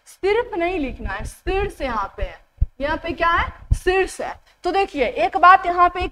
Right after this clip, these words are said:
चीज ध्यान में रखिएगा, दो हज़ार इक्कीस और बाईस अगर पूछे कि इसमें शीर्ष पे कौन है, तो शीर्ष पे अमेरिका है, शीर्ष पे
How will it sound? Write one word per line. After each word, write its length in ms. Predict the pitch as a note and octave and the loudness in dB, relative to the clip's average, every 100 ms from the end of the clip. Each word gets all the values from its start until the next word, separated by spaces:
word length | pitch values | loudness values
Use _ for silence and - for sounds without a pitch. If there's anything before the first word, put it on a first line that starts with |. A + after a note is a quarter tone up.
| - | -2
चीज 200 | F4+ D#4 | -2 -2
ध्यान 440 | C4 E4 F4 F4 | -4 2 2 4
में 80 | E4 | 2
रखिएगा, 640 | C4 - A#3+ G3+ A3 E4 - - - | 0 -2 -8 -4 -2 -2 -4 -16 -10
दो 240 | A3+ E4+ F#4 | -4 0 4
हज़ार 440 | G4 F#4 F#4 - - | 6 6 6 4 -2
इक्कीस 720 | C4 - - F4+ G#4 A#4+ - | -4 -4 -2 0 2 2 0
और 300 | - D#4+ E4+ | 4 6 4
बाईस 560 | B3 D4 D#4+ G#4 - E4 | 6 8 8 6 2 2
अगर 240 | D#4 D4+ | 2 2
पूछे 640 | - D#4+ D#4+ - G#3 C4+ - - _ | -2 -6 -6 -6 -2 -2 -4 -18 _
कि 80 | F4 | -8
इसमें 540 | F4+ F4 - F#4 A4 | -4 -6 -6 -6 -6
शीर्ष 540 | A4 - F#4 A4+ A4+ - | -6 -6 0 0 0 -8
पे 240 | - F#4 | -8 -8
कौन 380 | - D#4+ D4+ C#4 | 0 2 2 0
है, 360 | B3 G3+ A#3+ - - - | -4 -4 -4 -6 -14 -8
तो 100 | E4+ | -8
शीर्ष 520 | - F4+ G4+ G#4+ - | -6 -4 -4 -4 -8
पे 260 | - D#4 D#4+ | -2 0 0
अमेरिका 800 | - C#4 C#4 C4+ C4 B3 C4+ B3+ | 2 0 2 0 -2 -2 2 2
है, 240 | - F3 | 0 -14
शीर्ष 360 | - E4 F4 F4 | -8 -6 -6 -8
पे 180 | - | -4